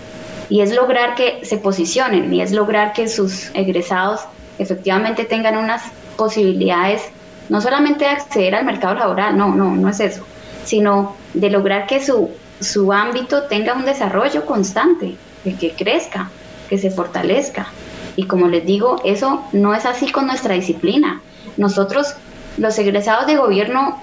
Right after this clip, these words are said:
yo no logro comprender a quién se le ocurrió eso, pero quedamos en, en, dentro de la clasificación del, del snies, de, de, de la, del Ministerio de Educación Nacional, como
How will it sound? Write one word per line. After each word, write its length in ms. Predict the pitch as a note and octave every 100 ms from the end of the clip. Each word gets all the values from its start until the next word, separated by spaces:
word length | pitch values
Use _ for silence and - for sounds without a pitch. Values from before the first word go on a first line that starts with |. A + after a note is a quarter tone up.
| -
yo 220 | G3 A3
no 180 | B3+ C#4+
logro 300 | C#4 C4+ C#4
comprender 640 | C#4+ C4+ A#3 F#3+ F#3+ - -
a 140 | A3+
quién 200 | A3+ C4
se 120 | B3+ C4+
le 60 |
ocurrió 340 | C4+ G3+ F#3+ G3+
eso, 380 | A3 C4+ C4+ - - - -
pero 260 | A#3+ A3
quedamos 680 | - G#3+ G3+ A3 C4+ D4 - - - - - - - -
en, 260 | - G3+ F3
en, 220 | - E3+
dentro 320 | G3 G3 F#3+ G3+
de 120 | F#3+
la 160 | F#3 F#3+
clasificación 920 | F#3+ F#3+ F#3+ F#3+ F#3 F#3 G3 G#3 G#3+ -
del, 360 | A3+ A#3+ -
del 360 | - G3+ F#3+ F#3
snies, 500 | F#3+ G#3 G#3+ A#3+ -
de, 160 | G#3 G3+
de, 240 | F#3 F#3 F#3+ F#3+
de 100 | F#3
la, 220 | F#3 F3+ - G3+ - - -
del 120 | F3 F3+
Ministerio 400 | F3+ F3 F#3 G#3
de 60 |
Educación 300 | A#3 G3 F#3+
Nacional, 500 | F#3+ G#3+ G3+ F3 F3 - - - - - -
como 280 | A3 G#3